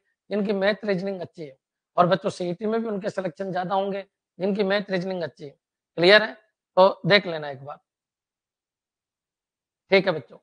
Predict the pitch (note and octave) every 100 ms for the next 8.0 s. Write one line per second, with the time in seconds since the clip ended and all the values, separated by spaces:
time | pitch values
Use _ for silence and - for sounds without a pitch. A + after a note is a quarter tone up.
0 | - F#3+ G#3 G3 G#3 F#3 F#3+ F3 F3 G3+
1 | G3 G3 G3 A3 _ _ _ - F#3 G3
2 | G3 - F#3+ G#3 F#3 G#3 F3 C3+ D3+ _
3 | _ _ _ _ _ _ - F#3+ F#3 G3
4 | G#3 G3 G3 - G#3 G#3+ _ _ _ _
5 | E3 D#3 D#3+ C#3 - _ - - F#3+ G3+
6 | G3 G3+ G3+ G3+ - _ _ G#3+ - A3
7 | A#3+ G#3 - G#3 G#3+ G3+ F3+ G3+ F#3+ G3+